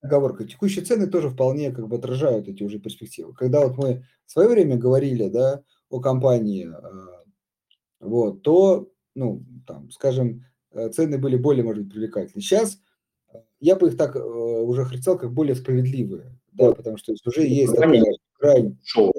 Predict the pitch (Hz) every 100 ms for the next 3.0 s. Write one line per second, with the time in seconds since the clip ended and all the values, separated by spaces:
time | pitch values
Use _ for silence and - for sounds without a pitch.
0 | - _ - - 95 87 87 90 - 92
1 | 87 87 90 92 90 - 90 - 92 98
2 | - 90 90 - - 90 92 - -